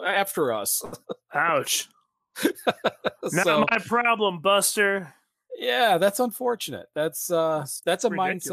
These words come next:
Speaker 2: ridiculous.
Speaker 1: we're gonna have to break, because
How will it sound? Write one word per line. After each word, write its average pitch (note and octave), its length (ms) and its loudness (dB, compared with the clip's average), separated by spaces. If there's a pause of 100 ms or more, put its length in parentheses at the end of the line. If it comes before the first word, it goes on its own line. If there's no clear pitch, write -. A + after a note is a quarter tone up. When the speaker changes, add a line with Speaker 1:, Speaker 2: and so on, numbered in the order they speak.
Speaker 2:
ridiculous. D3+ 200 -4
Speaker 1:
we're D3+ 140 -6
gonna C#3 240 -6
have C3+ 240 -6
to D#3+ 80 -8
break, E3 480 -10
because B2+ 640 -6